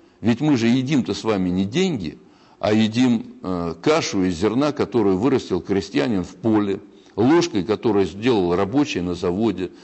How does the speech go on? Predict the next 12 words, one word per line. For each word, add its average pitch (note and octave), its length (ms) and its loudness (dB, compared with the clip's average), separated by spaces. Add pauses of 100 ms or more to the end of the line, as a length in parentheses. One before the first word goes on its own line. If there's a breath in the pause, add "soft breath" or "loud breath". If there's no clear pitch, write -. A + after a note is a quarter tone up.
(120)
за G2 160 0
столом, C#3+ 420 0
который G2+ 380 0
сделал F#2+ 340 0
столяр. B2 600 -2
А G#2 100 0
деньги B2+ 380 0
зачем? C3 460 -4 (840 loud breath)
А F#2 140 -2
деньги G#2 340 0
сопровождают A#2 840 -2
круговорот G#2 840 0